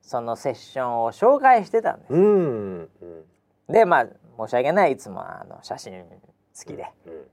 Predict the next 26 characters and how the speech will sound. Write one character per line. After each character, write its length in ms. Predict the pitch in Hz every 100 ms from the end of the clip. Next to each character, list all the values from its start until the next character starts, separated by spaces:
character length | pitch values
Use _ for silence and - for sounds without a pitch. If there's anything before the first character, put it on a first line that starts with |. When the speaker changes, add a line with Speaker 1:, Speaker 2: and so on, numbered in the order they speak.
| _ -
Speaker 1:
あ 140 | -
の、 240 | 87 - -
サ 200 | - -
ム 100 | 175
ネ 120 | 78
で。 120 | - - _
Speaker 2:
は 120 | 78
い。 60 | 76 _ _
Speaker 1:
は 200 | - 101
い。 60 | - _ _ _ _ 175
で、 460 | 285 277 127 104 -
ま 360 | 190 151 -
あ、 40 | - _
え 320 | 131 131 123
ー、 40 | 117
企 200 | 165 151
業 180 | 135 110
の 320 | 101 95 87
デ 100 | 110
ィ 40 | 117
ー 20 |
エ 40 |
ッ 40 | 117
ク 80 | -
ス 80 |
の 240 | 117 92